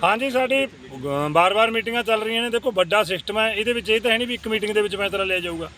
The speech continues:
ਇਹਨਾਂ ਸਾਰੀਆਂ ਗੱਲਾਂ ਨੂੰ ਚੰਗੀ ਤਰ੍ਹਾਂ ਘੋ ਕੇ, ਚੰਗੀ ਤਰ੍ਹਾਂ ਰਿੜ ਕੇ, ਸਾਡੀ ਐਸ ਕੇ ਐਮ ਦੀ ਤੇ ਸਾਰੇ ਜਿਹੜੇ ਦੋ ਫੋਰਮਾਂ ਦੇ ਉੱਥੇ ਮੋਰਚੇ ਚੱਲ ਰਹੇ ਨੇ, ਉਹਨਾਂ ਦੀ ਏਕਤਾ ਬਣੀ ਹੋਈ ਹੈ।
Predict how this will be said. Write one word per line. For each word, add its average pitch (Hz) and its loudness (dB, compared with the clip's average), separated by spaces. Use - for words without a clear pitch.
ਇਹਨਾਂ 233 4
ਸਾਰੀਆਂ 214 4
ਗੱਲਾਂ 214 0
ਨੂੰ 220 -4
ਚੰਗੀ 214 2
ਤਰ੍ਹਾਂ 220 4
ਘੋ 220 4
ਕੇ, 196 2
ਚੰਗੀ 202 0
ਤਰ੍ਹਾਂ 202 4
ਰਿੜ 160 2
ਕੇ, 175 2
ਸਾਡੀ 180 2
ਐਸ 185 2
ਕੇ 180 -2
ਐਮ 202 -2
ਦੀ 202 -8
ਤੇ 202 4
ਸਾਰੇ 202 2
ਜਿਹੜੇ 208 4
ਦੋ 190 6
ਫੋਰਮਾਂ 185 4
ਦੇ 190 4
ਉੱਥੇ 185 0
ਮੋਰਚੇ 180 0
ਚੱਲ 170 2
ਰਹੇ 180 0
ਨੇ, 185 0
ਉਹਨਾਂ 190 0
ਦੀ 196 2
ਏਕਤਾ 180 4
ਬਣੀ 151 0
ਹੋਈ 165 0
ਹੈ। 190 0